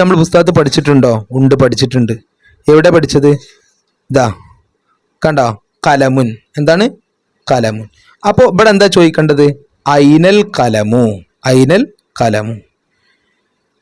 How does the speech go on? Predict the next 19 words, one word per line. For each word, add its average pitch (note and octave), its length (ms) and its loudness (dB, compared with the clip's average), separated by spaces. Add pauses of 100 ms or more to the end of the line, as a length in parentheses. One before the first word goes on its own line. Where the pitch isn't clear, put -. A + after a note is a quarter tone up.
(220)
അപ്പൊ G#3+ 120 0 (140)
ഐന B3 120 2 (160)
കലമു G#3+ 260 4 (120)
എന്ന് G3+ 200 2
ചോദിക്കുമ്പോ D#3 540 2 (220)
ഉത്തരം A3 300 0
എന്താ F#3+ 160 2
പറയണ്ടേ? D#3+ 280 0 (280)
അൽ A3 120 0 (240)
കലമു C#3+ 460 2 (600)
ഇവിടെ G3+ 340 4
മുകളിലാണോ F#3 920 2 (500)
ഫീ - 240 0 (120)
ആണോ E3+ 200 2
നോക്കുക. D#3+ 320 0
രണ്ടക്ഷരേ G3 600 0
നമ്മൾ F#3 200 0
ആകെ E3+ 500 2
പഠിച്ചിട്ടുള്ളൂ, C3+ 460 -4